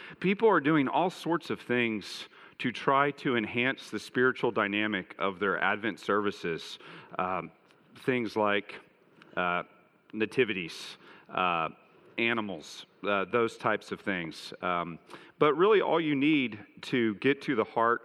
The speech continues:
of Christmas is the Word of God. This is where, this is where the, the fire is. This is where the true spirituality is. Paul says, "Faith comes by hearing,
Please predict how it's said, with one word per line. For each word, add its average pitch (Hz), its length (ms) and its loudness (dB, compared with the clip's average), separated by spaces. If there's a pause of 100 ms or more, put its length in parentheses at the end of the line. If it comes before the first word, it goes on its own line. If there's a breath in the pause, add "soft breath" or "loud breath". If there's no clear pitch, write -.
(120)
of 98 300 0 (420)
Christmas 107 680 -2
is 127 180 2
the 120 100 2
Word 120 240 4
of 107 100 -4
God. 117 400 0 (680 loud breath)
This 135 260 2
is 139 160 0
where, 120 480 4
this 131 300 0
is 120 180 -2
where 113 500 4 (840 loud breath)
the, 101 300 2 (100)
the 107 100 -2
fire 110 600 2
is. - 280 -14
This 143 220 2
is 135 140 -2
where 135 140 4
the 110 100 0
true 131 500 0
spirituality 110 920 2
is. - 340 -6 (260 loud breath)
Paul 143 180 2
says, 135 220 -2
"Faith - 400 0
comes 131 280 -4
by 107 200 2
hearing, 98 560 0